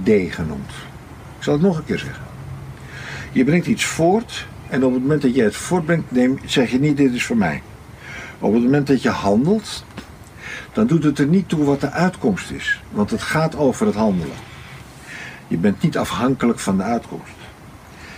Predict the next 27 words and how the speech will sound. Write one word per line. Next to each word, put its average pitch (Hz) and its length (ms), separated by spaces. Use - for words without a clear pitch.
Je 110 260
laat 135 400
iets - 240
groeien, 160 520
kinderen 107 460
help 107 280
je 117 120
mee 113 240
opgroeien, 104 460
maar 104 180
je 101 140
heerst 135 520
er 123 80
niet 110 240
over. 82 320
Je - 100
eigent 117 360
het 87 140
je 95 100
weer 113 200
niet 110 220
toe. 73 120
Dit 202 440
wordt 110 280
diepgaande 123 640
D 82 260
genoemd. 71 380